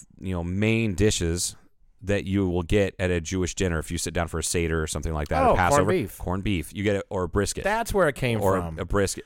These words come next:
Speaker 2: That
Speaker 1: Corn-
Speaker 2: makes total sense.
Speaker 1: Egg fucking exactly. So that's where that comes from. Then you have the potatoes and the cabbage that actually come from Ireland as well. So, like,
Speaker 2: It's
Speaker 1: that
Speaker 2: like a New York Jewish deli has corned beef.
Speaker 1: Yeah, exactly.
Speaker 2: There it is.
Speaker 1: Exactly. Yeah.
Speaker 2: It's
Speaker 1: The pa-
Speaker 2: illegal to open up a
Speaker 1: Pastrami is just corned beef
Speaker 2: Yeah.
Speaker 1: with pepper on the outside of it.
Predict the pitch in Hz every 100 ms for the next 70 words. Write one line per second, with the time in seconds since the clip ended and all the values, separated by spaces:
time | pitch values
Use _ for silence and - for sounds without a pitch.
0 | 92 170 165 185 - 170 180 - 208 202
1 | 113 113 113 87 87 95 101 87 82 82
2 | - 76 73 - - - 117 104 117 120
3 | - 107 95 92 101 92 - 87 90 90
4 | 95 92 - 110 98 90 90 - 87 85
5 | 80 - 87 - 85 85 85 80 80 80
6 | 78 71 73 73 - 90 87 - 185 170
7 | 170 147 113 123 147 170 170 117 107 151
8 | 160 - 104 127 139 107 107 110 - -
9 | 117 127 117 113 117 90 139 120 113 127
10 | 131 127 131 127 135 101 95 - 104 107
11 | 80 78 - 101 90 143 175 143 156 147
12 | 147 131 127 127 120 117 107 147 - 151
13 | 151 151 117 - 117 - 120 117 104 110
14 | 107 95 110 101 85 - - 139 95 82
15 | 80 76 - 78 76